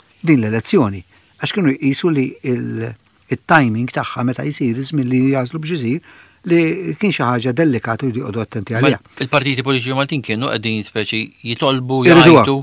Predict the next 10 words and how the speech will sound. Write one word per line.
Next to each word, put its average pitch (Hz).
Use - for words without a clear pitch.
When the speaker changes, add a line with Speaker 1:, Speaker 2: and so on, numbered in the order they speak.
Speaker 1:
rriduha 123
l-elezzjoni, 104
Speaker 2:
Mm. 113
Speaker 1:
rriduha. 110
Issa, 151
fl-erba 175
u 160
għoxrin 143
ta' 147
April, 123